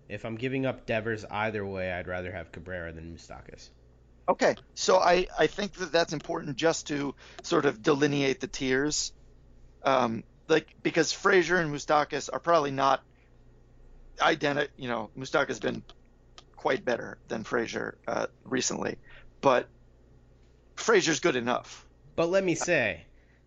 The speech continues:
Speaker 1: there's no way in hell that happens. You never give up Devers for a half a year of Moustakas.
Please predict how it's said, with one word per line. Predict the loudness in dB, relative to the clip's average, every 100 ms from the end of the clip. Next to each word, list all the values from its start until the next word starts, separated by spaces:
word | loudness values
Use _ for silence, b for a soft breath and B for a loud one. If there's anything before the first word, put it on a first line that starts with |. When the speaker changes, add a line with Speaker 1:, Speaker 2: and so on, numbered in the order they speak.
| -6
Speaker 1:
there's | -4 -4 -4
no | -6
way | -4 -6
in | -6
hell | -8 -8
that | -8
happens. | -6 -8 -10 -20 -20 -18
You | -8 -4
never | 0 0 -2
give | -6 -6
up | -8 -8
Devers | -8 -8 -10 -12
for | -12 -10
a |
half | -10 -12 -12
a |
year | -14 -14
of | -14
Moustakas. | -16 -18 -18 -18 -20 -20